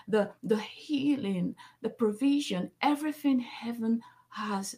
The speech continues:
access to, or heaven enjoys, we have access to that, you know. So I want us to reflect on that and know that there is an abundance of wealth, an abundance of grace, an abundance of mercy,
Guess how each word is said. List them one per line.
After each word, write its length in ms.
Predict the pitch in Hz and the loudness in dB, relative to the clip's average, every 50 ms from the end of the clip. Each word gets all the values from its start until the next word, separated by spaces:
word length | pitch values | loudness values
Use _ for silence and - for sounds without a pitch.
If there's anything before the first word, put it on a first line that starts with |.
| - - | -10 -10
access 420 | 190 190 - - - 180 180 175 - | -10 -10 -10 -10 -10 -8 -8 -10 -8
to, 120 | - 175 | -8 -6
or 200 | - 175 175 175 - | -4 -4 -4 -4 -4
heaven 320 | - 220 226 226 226 214 196 | -4 -4 -4 -2 0 -2 0
enjoys, 840 | 190 190 185 175 175 202 208 214 - 202 185 - - 175 - - - - - - _ _ | 0 0 -2 -2 -2 -2 -2 -2 -2 -2 -4 -4 -6 -8 -10 -12 -16 -20 -20 -20 _ _
we 300 | - 165 196 240 262 247 | -6 0 2 2 2 2
have 260 | 233 - 220 208 214 | 0 -4 -6 -6 -6
access 500 | 185 - - - - - 190 185 175 - | -8 -8 -8 -12 -14 -14 -14 -14 -14 -14
to 140 | - - 170 | -14 -14 -12
that, 440 | - 180 180 - - - _ - - - - - _ _ | -10 -8 -10 -10 -12 -16 _ -20 -20 -20 -20 -20 _ _
you 100 | - 175 | 0 4
know. 220 | 175 170 165 170 170 - - | 4 4 4 0 -4 -8 -8
So 140 | - 247 - | -8 2 6
I 80 | - 233 | 8 8
want 420 | 233 233 277 311 349 359 349 349 320 | 8 8 6 4 4 4 0 -2 -4
us 140 | 302 - - | -4 -4 -4
to 180 | - 277 240 | -2 -2 0
reflect 680 | 214 214 208 214 - - - - - - - - _ - | 0 0 -2 -4 -10 -16 -14 -10 -8 -8 -8 -8 _ 0
on 200 | 240 233 233 220 - | 2 2 2 2 0
that 300 | 214 196 185 180 175 175 - - - - - - _ | -4 -4 -4 -4 -6 -8 -10 -14 -18 -18 -20 -6 _
and 280 | 220 226 226 226 233 240 | 4 6 10 12 12 12
know 240 | 269 294 302 302 - - | 12 10 6 4 2 0
that 160 | 233 220 202 | 0 0 0
there 180 | 214 214 220 262 | 0 0 2 0
is 120 | 277 247 | 0 2
an 140 | 262 240 240 | 2 2 4
abundance 1400 | 240 220 202 196 - _ _ _ _ - 269 277 294 302 294 277 285 277 240 214 220 208 202 185 180 175 170 170 180 | 2 2 -2 -6 -8 _ _ _ _ 2 4 8 8 10 10 10 10 8 8 8 6 4 4 2 2 0 -2 0 -2
of 200 | 175 175 175 180 | -2 -2 -2 -6
wealth, 480 | 175 175 190 214 214 - 190 180 - 196 | -4 -2 -2 0 0 -2 -4 -6 -8 -6
an 120 | 196 196 | -6 -6
abundance 760 | 185 180 180 - - 240 262 269 269 254 247 226 208 202 190 190 | -6 -8 -10 -2 0 2 4 4 4 2 2 2 2 2 2 0
of 200 | 175 170 151 - | -2 -2 -4 -4
grace, 440 | 185 202 240 240 240 202 - - | -4 -2 0 0 0 0 -2 -4
an 120 | 175 180 190 | -6 -6 -6
abundance 640 | 180 175 - _ 233 254 262 262 254 240 208 202 190 | -6 -8 -4 _ 2 4 4 4 4 2 2 0 -2
of 140 | 185 185 190 | -2 -4 -4
mercy, 800 | 180 185 196 208 226 226 233 240 233 - - - - 180 170 | -2 0 2 2 2 2 0 -2 -2 -4 -6 -6 -4 -4 -4